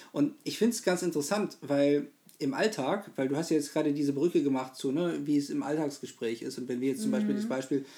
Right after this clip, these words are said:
Speaker 1: wenn wir jetzt zusammen kochen würden und ich irgendwie irritiert bin und sage, „Hey, ich hab keine Ahnung, wieso schneidest du die Möhren jetzt so?“,
Speaker 2: Mhm.
Speaker 1: meinetwegen, ja. Ähm, ich, ich, also ich glaube, dass in vielen Alltagskommunikationssituationen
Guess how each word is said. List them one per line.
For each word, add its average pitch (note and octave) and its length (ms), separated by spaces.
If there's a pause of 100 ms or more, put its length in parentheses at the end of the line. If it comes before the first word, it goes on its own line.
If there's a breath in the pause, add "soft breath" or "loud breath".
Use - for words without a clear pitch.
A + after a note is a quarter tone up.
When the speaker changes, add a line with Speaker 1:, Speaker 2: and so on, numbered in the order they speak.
(160 loud breath)
Speaker 1:
wenn C3 120
wir C#3+ 80
jetzt C#3+ 120
zusammen C3+ 280
kochen E3+ 360
würden D#3 320
und C3+ 140
ich - 100
irgendwie B2+ 200
irritiert B2+ 380
bin D3+ 100
und C3+ 60
sage, B2 220
„Hey, B2+ 180
ich C3+ 180
hab - 100
keine A#2+ 240
Ahnung, C3+ 180
wieso B2 140
schneidest B2 260
du C3 40
die C3 80
Möhren C3 260
jetzt A#2+ 180
so?“, E3+ 400 (100)
Speaker 2:
Mhm. G#3 220
Speaker 1:
meinetwegen, D#3 600
ja. C#3 320 (440 loud breath)
Ähm, C3+ 520 (1000 soft breath)
ich, D3 220 (320)
ich, - 160 (240)
also D#3 180
ich D3 100
glaube, F#3 320
dass D#3+ 260
in D#3 140
vielen G#3+ 360
Alltagskommunikationssituationen D3+ 1800